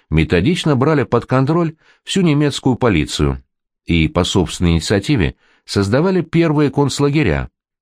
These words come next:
для перевоспитания тех, кто ещё не осознал подлинную роль партии в государстве. "Мне известно", — многозначительно говорил Генрих Гиммлер,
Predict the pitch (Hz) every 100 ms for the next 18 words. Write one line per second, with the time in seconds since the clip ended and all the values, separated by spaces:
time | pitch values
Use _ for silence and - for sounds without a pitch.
0 | - 71 78 71 80 78 - 85 92 85
1 | 82 78 135 - - _ _ _ - 139
2 | - 143 139 127 - 139 127 95 76 107
3 | 87 87 87 85 85 78 104 101 - 117
4 | 110 120 143 78 69 - 67 67 _ _
5 | _ _ _ _ _ _ _ _ _ _
6 | _ _ _ - 120 185 208 175 147 113
7 | 139 135 - _ - 78 82 85 85 92
8 | 78 82 82 85 85 80 76 87 85 80
9 | 82 85 76 76